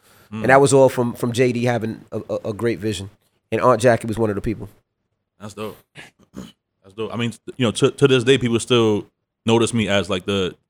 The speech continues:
Speaker 1: g-, Get Light D J or that, you know, from, from that situation. You know what I'm saying? You was on
Speaker 2: Mm-hmm.
Speaker 1: the Hot ninety-seven morning show. You shouted me out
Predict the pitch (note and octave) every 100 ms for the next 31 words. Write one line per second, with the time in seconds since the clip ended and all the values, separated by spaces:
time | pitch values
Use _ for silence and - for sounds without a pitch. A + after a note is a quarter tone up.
0 | G2+ G#2+ - A2+ G2 G2+ F#2+ G#2 G2+ G2
1 | F#2 F#2 F#2 F#2 A2+ - - A2 - G#2
2 | G#2+ G#2 G#2 A#2 - F2 F#2+ G2+ - G2
3 | G#2 G2+ G#2 A#2+ - G#2+ G2+ G2 G2+ G2+
4 | G2 G#2+ G2+ F#2+ _ _ _ - A2 G2
5 | F#2+ F#2+ F#2+